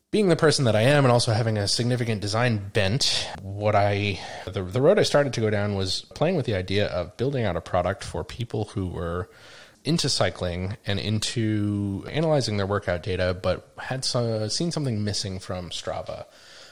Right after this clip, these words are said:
The first flavor of this was really to look at what it would be to build a service like Strava or one of the others. I'm sort of using Strava as the vernacular, but you can kind of pick your service, Strava or Garmin Connect or Endomondo or one of many, many others.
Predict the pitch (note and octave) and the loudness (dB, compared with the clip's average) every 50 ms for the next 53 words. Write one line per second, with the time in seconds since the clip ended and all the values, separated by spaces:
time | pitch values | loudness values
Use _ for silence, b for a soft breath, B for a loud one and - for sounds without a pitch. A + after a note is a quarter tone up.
0 | B - - - F#3 G3 G3 - - C#3+ C#3+ C#3 C3+ B2 A#2 A2+ A2+ - - - | B -6 0 2 4 4 4 4 4 4 6 6 4 2 2 2 2 0 2 0
1 | A2+ G2+ G#2 A2+ A#2 A2+ A2 G#2 F#2+ G2+ A2 G#2+ - G2 G2 E2 C#2+ G2 A2 A#2+ | -2 -2 0 2 2 4 4 2 0 0 0 0 0 0 0 0 0 -2 -2 -2
2 | B2+ A#2+ A2 G#2+ G#2 - G2 G2+ G2+ - - - G2+ F#2+ F#2+ F#2 G2+ G2 F#2+ F#2 | -2 -2 -4 -4 -4 -2 -4 -2 -2 -4 -6 -4 -4 -4 -6 -4 -4 -4 -4 -2
3 | G2 - - C3 B2 B2 A#2 - - - - F#2+ A2+ D#3+ A#3 A#3+ - - - B | -2 -2 -2 0 0 -2 -2 -4 -6 -8 -4 -2 0 0 0 -2 -4 -8 -12 B
4 | B B B B B B - - B2 G#2 G#2 G#2 A2 G#2 G#2 G#2 - G#2+ A2 A2 | B B B B B B 0 2 4 4 6 4 4 2 2 2 0 -2 0 0
5 | G#2+ G#2 - G#2 G#2 G2+ G#2 G#2 F2 F2 F2 F#2 F#2+ G2 G#2 G2 G2 - D3+ C3 | 0 -2 -2 -2 -2 -2 -2 -2 -2 -2 0 0 -2 -2 -4 -4 0 0 0 0
6 | A2 G2+ F#2 F#2+ F#2 - - - F2+ F#2 F2+ F2+ F#2 E2+ F2+ F#2 F#2 - F2 F2+ | 0 -2 -4 -6 -6 -6 -4 -4 -4 -2 0 0 0 -2 -2 -6 -8 -10 -8 -8
7 | F2+ E2+ F2 G2 - - - E2 D#2+ D#2+ F#2 - - F2+ B B B B B B | -8 -6 -8 -8 -8 -8 -10 -8 -10 -10 -10 -10 -12 -12 B B B B B B
8 | B G#2 A#2 B2 - A#2+ G#2 A2+ F#2+ F2+ - - F#2+ - - F2 - - E2+ - | B -6 -4 -2 -2 -2 -2 -2 -2 -2 -4 -6 -8 -6 -8 -6 -6 -6 -6 -6
9 | - F2+ - - - G2 F#2 F#2+ F#2+ F#2 F#2 - F2 F2+ F#2+ G#2 G2+ G2+ G2 F#2 | -4 -4 -4 0 2 2 2 4 2 0 -2 -2 -4 -4 -2 -2 -2 -2 -4 -6
10 | - - G2 F#2 F2+ - - F2+ D#2+ F2+ G2 F#2+ F#2+ G2 F#2+ F#2+ G2 F2+ F#2+ F#2 | -4 -4 -2 -2 -2 -4 -6 -8 -6 -6 -4 -4 -2 0 0 0 0 0 0 0
11 | F2 F2+ G2+ A2 A#2 G#2+ G2 G2+ F#2+ G2+ G2 F#2+ G2 F2+ E2 E2 G2 F2+ F#2+ G2 | 0 0 2 2 2 2 2 0 0 0 0 0 -2 -2 -2 -4 -4 -2 -2 -2
12 | F#2+ - - | -2 -2 -4